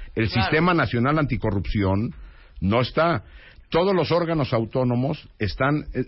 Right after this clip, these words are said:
Speaker 1: están siendo minados. Hay una des-, un desmoronamiento de los órganos independientes de este país, del,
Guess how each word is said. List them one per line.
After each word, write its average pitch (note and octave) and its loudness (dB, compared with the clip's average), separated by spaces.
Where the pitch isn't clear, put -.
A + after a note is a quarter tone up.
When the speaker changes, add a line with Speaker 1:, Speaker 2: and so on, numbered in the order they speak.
Speaker 1:
están C3 0
siendo C3 0
minados. B2 2
Hay C3 2
una E3 2
des-, A#2+ -2
un C#3+ 2
desmoronamiento B2 0
de G#2+ 0
los G#2 0
órganos D#3 0
independientes A2+ 0
de A#2+ 2
este - 2
país, B2 0
del, B2 0